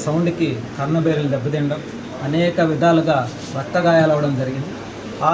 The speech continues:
సమయంలో అర్ధరాత్రి అయినా సరే మా జన సైనికులు ఏదైతే మనుబోలు మండలంలో ప్రసాద్ గారు కావచ్చు, ఆర్ఎంపీ డాక్టర్గా ఉన్నటువంటి జాకీర్ కావచ్చు, ఇంకా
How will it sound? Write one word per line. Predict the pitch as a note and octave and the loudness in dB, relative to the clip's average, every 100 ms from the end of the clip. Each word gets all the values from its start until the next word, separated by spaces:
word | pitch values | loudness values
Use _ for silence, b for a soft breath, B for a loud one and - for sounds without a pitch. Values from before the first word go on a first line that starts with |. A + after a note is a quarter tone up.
| E3 | 2
సమయంలో | E3 F#3 G3+ G3+ F#3+ - - - - - - - C#3 | 2 2 6 6 4 0 -12 -12 -12 -12 -14 -10 -6
అర్ధరాత్రి | C#3+ F#3+ G3+ G3+ F#3+ | 2 4 4 4 4
అయినా | F#3+ F3+ | 2 0
సరే | F3 F#3+ - - - - - C#3+ | 0 0 -4 -12 -14 -14 -10 -2
మా | E3 E3 | 0 2
జన | E3+ F3 | 0 0
సైనికులు | F#3 F3+ F3 D#3+ - - D3 | 0 -2 -2 -4 -4 -8 -4
ఏదైతే | E3 F#3+ E3 | -2 -2 -2
మనుబోలు | D3+ E3 F3+ E3+ | -2 0 0 0
మండలంలో | D#3 D#3 E3 D#3+ E3 - - - - - - - - | 0 0 0 -2 -4 -10 -16 -16 -16 -16 -14 -12 -8
ప్రసాద్ | C#3 F#3 F#3+ | 2 4 6
గారు | F#3 F3 | 4 6
కావచ్చు, | E3 E3 D#3+ F#3 - - - - D3 | 4 2 -2 -6 -10 -12 -14 -2 0
ఆర్ఎంపీ | F#3 F#3 G3 F3 | 0 0 0 2
డాక్టర్గా | E3+ E3+ E3+ E3 | 2 -2 -2 0
ఉన్నటువంటి | E3 D#3+ D#3+ D3+ D3+ B2 | 0 -2 -4 -2 -2 0
జాకీర్ | D#3+ F3+ F#3+ D#3+ | 0 0 -2 0
కావచ్చు, | D#3+ D3+ D3+ F3 - - - - - - - - - - - - - C#3+ | 0 0 -4 -12 -14 -16 -16 -16 -16 -16 -16 -16 -16 -14 -14 -14 -12 -6
ఇంకా | E3 | 4